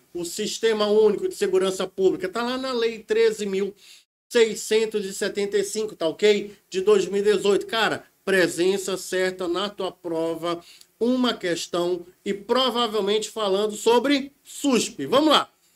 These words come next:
O que que a gente vai falar sobre susp, entendeu? O que é o susp? Eu já falei pra ti que o susp é um Sistema Único de Segurança Pública, ponto.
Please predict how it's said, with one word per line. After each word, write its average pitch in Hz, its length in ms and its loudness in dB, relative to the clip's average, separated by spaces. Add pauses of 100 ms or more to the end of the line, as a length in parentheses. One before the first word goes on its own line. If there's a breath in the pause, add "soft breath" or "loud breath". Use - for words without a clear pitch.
(200)
O 277 80 -14
que 370 140 4
que 359 80 -2
a 330 60 4
gente 311 160 4
vai 277 160 0
falar 247 340 -4
sobre 214 300 -2
susp, 131 440 -8
entendeu? 190 460 2 (100)
O - 120 -10
que 311 340 8
é 240 340 2
o 226 120 -8
susp? 143 560 -4 (360 loud breath)
Eu 269 200 6
já 240 160 0
falei 190 240 0
pra 202 120 -2
ti 240 200 -6
que 247 100 -8
o 233 60 -4
susp 240 340 -6
é 202 140 4
um 147 80 0
Sistema 202 680 -2 (200)
Único 214 340 -2
de 208 80 -12
Segurança 202 600 2
Pública, 156 500 -4
ponto. 160 640 0